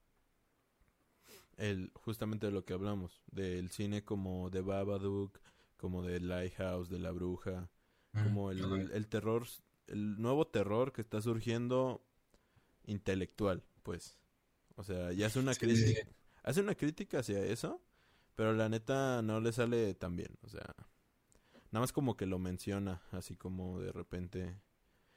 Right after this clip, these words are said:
Speaker 1: diciendo de que esa basura pseudo intelectual y que no sé qué. Y <laughs> empieza así, así a decir, porque menciona las películas, o sea,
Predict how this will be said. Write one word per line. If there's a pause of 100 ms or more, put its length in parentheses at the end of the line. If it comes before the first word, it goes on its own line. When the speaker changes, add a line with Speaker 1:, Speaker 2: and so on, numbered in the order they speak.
(240)
Speaker 1:
diciendo
de
que (1040)
esa
basura
pseudo
intelectual
y
que
no
sé
qué. (680)
Y
<laughs>
empieza
así, (200)
así
a
decir, (300)
porque
menciona
las
películas,
o
sea,